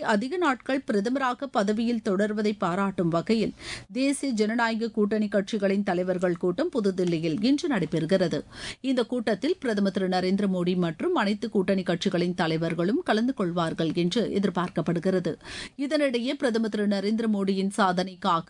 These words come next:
அவருக்கு உலக நாடுகளின் தலைவர்கள் வாழ்த்துக்களை தெரிவித்துள்ளனர். மாற்றத்தை உருவாக்கும் பிரதமரின் ஆட்சி முறை உலகின் தென்பகுதி நாடுகளுக்கு அவர் குரல் கொடுப்பது, அனைத்து தரப்பினரையும் உள்ளடக்கிய பொருளாதார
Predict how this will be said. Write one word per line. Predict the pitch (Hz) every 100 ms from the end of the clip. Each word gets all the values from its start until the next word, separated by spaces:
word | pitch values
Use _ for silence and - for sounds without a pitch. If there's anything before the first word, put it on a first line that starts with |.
| 370 381
அவருக்கு | 202 190 180 180
உலக | 220 262 240
நாடுகளின் | 190 180 190 196 196
தலைவர்கள் | 196 165 165 180 208 170 147
வாழ்த்துக்களை | 220 220 - 277 247 247
தெரிவித்துள்ளனர். | - 180 160 165 165 185 175 - - - - - -
மாற்றத்தை | 233 277 277 285 277 247
உருவாக்கும் | 220 240 233 226 240
பிரதமரின் | 226 202 220 214 220 214
ஆட்சி | 180 196 -
முறை | 202 190 269 285
உலகின் | 214 240 269 294 330
தென்பகுதி | 240 269 311 277 254 247
நாடுகளுக்கு | 202 196 196 202 190 330
அவர் | 285 180 190
குரல் | 214 190 220
கொடுப்பது, | 208 180 180 185 240 285
அனைத்து | 202 208 285 370
தரப்பினரையும் | 294 240 233 247 240 233 254 202
உள்ளடக்கிய | 208 220 208 214
பொருளாதார | 196 180 233 302 277 277